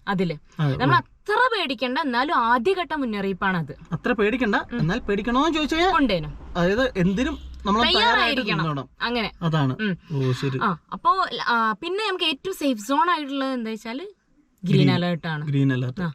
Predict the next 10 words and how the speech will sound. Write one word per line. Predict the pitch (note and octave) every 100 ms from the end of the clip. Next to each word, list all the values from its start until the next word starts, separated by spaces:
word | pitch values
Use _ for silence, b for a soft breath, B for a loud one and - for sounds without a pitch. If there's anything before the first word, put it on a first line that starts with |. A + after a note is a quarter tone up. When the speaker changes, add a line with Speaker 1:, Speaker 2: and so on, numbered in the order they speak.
| -
Speaker 2:
ഉം. | C3+
Speaker 1:
ഭയപ്പെടേണ്ട | G#3+ A#3 A#3+ C#4+ C#4+ C#4
ആവശ്യമില്ല | C4 F#3+ F#3 G3 A#3 E3 D3 E3
എന്നാണ് | F3+ D#3+
പറയുന്നത് | D3+ C#3+ A#2+ D3
ഗ്രീൻ | C#3 D3+ D#3
അലേർട്ട്. | E3+
Speaker 2:
ഭയപ്പെടേണ്ടത്. | F3 E3+ C3+ B2 A#2 -
Speaker 1:
ഭയപ്പെടേണ്ട | E3+ C4+ G3 F#3
ആവശ്യമില്ല. | F3+ D3+ E3 - D#3 D3 -